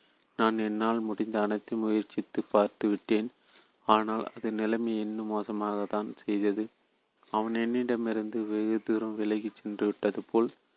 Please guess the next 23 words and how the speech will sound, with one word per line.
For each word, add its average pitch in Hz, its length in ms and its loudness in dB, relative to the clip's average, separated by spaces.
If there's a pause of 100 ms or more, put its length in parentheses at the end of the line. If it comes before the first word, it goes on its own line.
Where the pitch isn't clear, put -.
(480)
தோன்றுகிறது. 104 920 2 (1600)
நான் 120 260 4
என்ன 120 320 0
தவறு 113 460 0
செய்தேன் 110 400 0 (120)
என்று 117 360 -2
எனக்கு 110 320 -2
தெரியவில்லை. 104 680 0 (640)
நான் 113 240 0
என்ன 110 400 -2
செய்-, - 320 -6
அவ-, 107 200 0 (920)
நான் 110 180 0
என்ன 110 380 -2
அவ்வளவு 110 420 -2
சகிக்க 110 360 -2
முடியாதவளா?" 104 760 0 (600)
என்று 104 360 -4
கேட்டாள். 104 460 -2 (560)
ஜேப் 117 380 0
தன்னை 107 260 0
விலகிக் 110 420 -2
கொண்டபோது 104 600 0